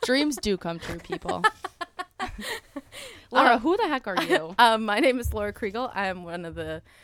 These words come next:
Speaker 2: um, founders and co-executive directors at Camp Stomping Ground. Since this is a, a, a podcast about, uh, restorative justice, I think it would be kinda interesting to check in with each other
Speaker 1: Mm-hmm.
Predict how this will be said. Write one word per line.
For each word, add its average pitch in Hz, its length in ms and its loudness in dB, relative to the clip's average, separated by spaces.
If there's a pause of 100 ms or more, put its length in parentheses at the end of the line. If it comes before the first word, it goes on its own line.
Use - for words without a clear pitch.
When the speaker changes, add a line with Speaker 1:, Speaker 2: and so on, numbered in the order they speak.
(120)
Speaker 2:
um, 165 280 -4
founders 175 560 -4
and 165 280 -12
co-executive 160 800 -12
directors 147 560 -14 (120)
at - 180 -12
Camp - 240 -16
Stomping - 380 -16
Ground. - 320 -20 (480)
Since - 260 -4
this - 180 -10
is 262 140 -8
a, 175 220 -4 (160)
a, 165 160 -10 (340)
a 151 80 -10 (460)
podcast 170 420 -10
about, 160 360 -10 (520)
uh, 175 220 -12
restorative 160 460 -14
justice, 156 440 -12 (300)
I 175 40 -20
think 214 300 -16 (300)
it 180 160 -16
would 160 320 -16 (420)
be 175 60 -20
kinda 190 260 -10
interesting 180 360 -16
to 170 100 -20
check - 260 -20
in 160 300 -18
with 175 200 -18
each 147 140 -20
other 240 340 -16 (200)
Speaker 1:
Mm-hmm. 214 180 -10